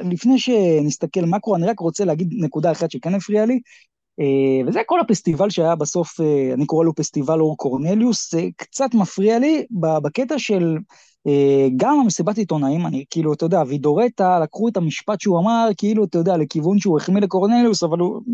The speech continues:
זה די ברור שהוא התכוון סוג של לרדת עליו, ואגב, בנקודה הזאת אני אומר שווידורטה התעסק, אה, בלשבת זעוף על הספסל ולהתמקד בקבוצה שלו שחוטפת עשרים וארבע הפרש,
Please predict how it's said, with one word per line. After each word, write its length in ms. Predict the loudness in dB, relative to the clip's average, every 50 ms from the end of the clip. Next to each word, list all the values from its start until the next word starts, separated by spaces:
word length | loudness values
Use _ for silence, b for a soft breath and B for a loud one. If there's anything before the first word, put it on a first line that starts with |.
| -8 -6
זה 160 | -4 -2 0 2
די 140 | 2 2
ברור 260 | 2 2 0 0 0 0
שהוא 120 | 0 -2
התכוון 440 | -2 0 -2 -2 0 0 -2 -2 -4 -6
סוג 200 | -6 -6 -4 -2
של 120 | 0 0 0
לרדת 420 | 2 2 2 2 0 0 -2 -2
עליו, 260 | -2 -2 0 -2 -2 -4 B B B B B B B B B -8
ואגב, 760 | -4 0 2 2 4 4 4 4 4 4 2 2 0 0 -2 0
בנקודה 420 | -2 -2 -2 -2 -4 -2 0 0
הזאת 220 | 0 0 -2 -2 -2
אני 120 | -2 -2
אומר 180 | 0 -2 -2 -4
שווידורטה 800 | -4 -6 -6 -4 -2 -2 -2 -2 -2 -2 -2 0 0 2 2 0
התעסק, 520 | 0 -2 -6 -6 -6 -4 -6 -6 -4 -2
אה, 300 | -2 0 2 2 2 0 0
בלשבת 640 | 0 -2 0 0 0 -2 -2 0 0 0 2 2 2
זעוף 300 | 2 2 2 2 0 0
על 100 | -2 -2
הספסל 540 | -2 -2 -4 -6 -4 -2 0 0 0 0 0 0
ולהתמקד 800 | -2 0 0 0 0 0 0 -2 -2 -2 -4 -2 -2 -2 -2 -4
בקבוצה 400 | -4 -4 -4 -4 -2 -2 -2 -2
שלו 260 | 0 0 2 0 0
שחוטפת 500 | -2 -2 -4 -2 -2 -2 -2 -2 -2 -4
עשרים 280 | -4 -4 -4 -2 0
וארבע 260 | 0 0 2 2 0 -2
הפרש, 420 | -2 -2 0 0 2 2 0